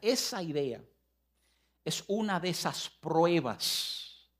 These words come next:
de que el ser humano fue diseñado para estar conectado con algo grande,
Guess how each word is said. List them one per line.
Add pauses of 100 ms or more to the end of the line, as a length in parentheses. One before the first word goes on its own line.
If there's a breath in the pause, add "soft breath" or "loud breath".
(920)
de
que
el
ser
humano
fue
diseñado (880)
para
estar
conectado (760)
con
algo
grande,